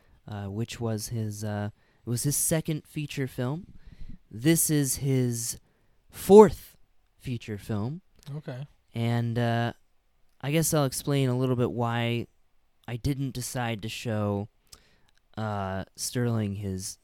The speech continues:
Speaker 1: third film. And
Speaker 2: I'm
Speaker 1: then
Speaker 2: not
Speaker 1: kinda
Speaker 2: getting the Quinta Conta treatment
Speaker 1: Then I
Speaker 2: with
Speaker 1: kinda
Speaker 2: him.
Speaker 1: went, yeah, I'm going a little out of order with his movies a little bit.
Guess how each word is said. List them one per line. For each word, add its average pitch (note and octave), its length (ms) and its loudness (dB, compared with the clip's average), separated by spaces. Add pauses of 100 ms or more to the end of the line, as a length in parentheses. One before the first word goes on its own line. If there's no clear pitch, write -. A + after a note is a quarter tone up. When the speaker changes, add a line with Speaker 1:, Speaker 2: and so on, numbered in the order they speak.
(100)
Speaker 1:
third A#2 560 2 (380)
film. G2 460 -6 (580)
And G#2 120 -10
Speaker 2:
I'm G#2 60 -6
Speaker 1:
then C#3+ 140 -4
Speaker 2:
not C3+ 80 -6
Speaker 1:
kinda B2+ 160 -4
Speaker 2:
getting B2+ 140 -6
the B2+ 100 -8
Quinta C3+ 340 -10
Conta C3+ 680 -8 (220)
treatment D3 160 -8
Speaker 1:
Then D#3 100 6
I D#3+ 80 4
Speaker 2:
with C#3 80 -2
Speaker 1:
kinda E3+ 200 6
Speaker 2:
him. E3+ 60 2
Speaker 1:
went, E3 180 0
yeah, D3 200 2
I'm C#3 120 -2
going C#3 220 0
a C#3+ 40 -2
little C#3 260 -2
out B2+ 200 -2
of B2+ 80 -4
order G#2 540 -4
with G#2+ 180 -8
his G#2+ 260 -10
movies G2 420 -10
a G2+ 40 -10
little G2+ 260 -10
bit. F#2+ 300 -10